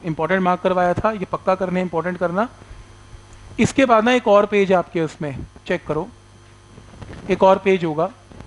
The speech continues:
जिसमें moment of inertia करके कुछ given होगा, है ना, जिनकी तो नई assignment है उनमें तो नहीं होगा, इसके बाद का पेज है,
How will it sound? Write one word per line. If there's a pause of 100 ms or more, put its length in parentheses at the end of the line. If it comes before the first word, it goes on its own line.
(800)
जिसमें
moment
of
inertia
करके
कुछ
given
होगा, (1080)
है
ना, (840)
जिनकी
तो
नई
assignment
है (920)
उनमें
तो
नहीं
होगा,
इसके
बाद
का
पेज
है,